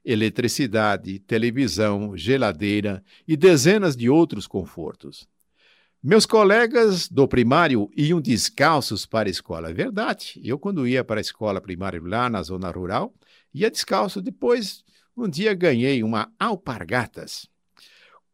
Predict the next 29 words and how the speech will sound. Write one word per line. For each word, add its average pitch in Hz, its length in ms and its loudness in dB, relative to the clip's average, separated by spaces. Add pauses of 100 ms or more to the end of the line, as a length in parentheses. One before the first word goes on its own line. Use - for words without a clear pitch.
(140)
Como 277 260 2
entendeu 127 640 2
Schumpeter, 120 720 0
um 101 100 -2
economista 98 680 -2
austríaco, 95 480 -4
foram 214 300 2
os - 120 -2
pobres 196 520 2
que 131 160 0
mais 147 340 0
ganharam 113 580 0
qualidade 95 640 -2
de 87 160 -4
vida 139 320 -2 (140)
com 175 260 0
o 135 60 -2
crescimento. 90 760 -4 (640)
Em 208 160 4
mil 254 240 4
e 247 80 2
novecentos, 208 680 2
noventa 170 440 2
e 160 60 4
cinco 220 380 0
por 131 180 -2
cento 123 300 -4
das 101 180 -4
crianças 95 640 -6